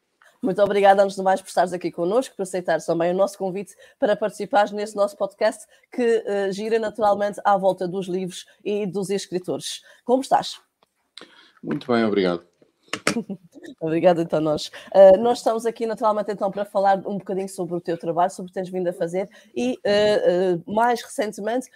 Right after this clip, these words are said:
Speaker 1: o que nós também, enquanto livreiros, sabemos foi do livro que vai agora sair,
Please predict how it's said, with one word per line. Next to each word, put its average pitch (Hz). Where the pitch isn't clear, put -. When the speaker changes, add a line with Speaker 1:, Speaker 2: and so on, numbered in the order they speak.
Speaker 1:
o 190
que 220
nós 208
também, 208
enquanto 196
livreiros, 190
sabemos 202
foi 226
do 220
livro 220
que -
vai 202
agora 175
sair, 208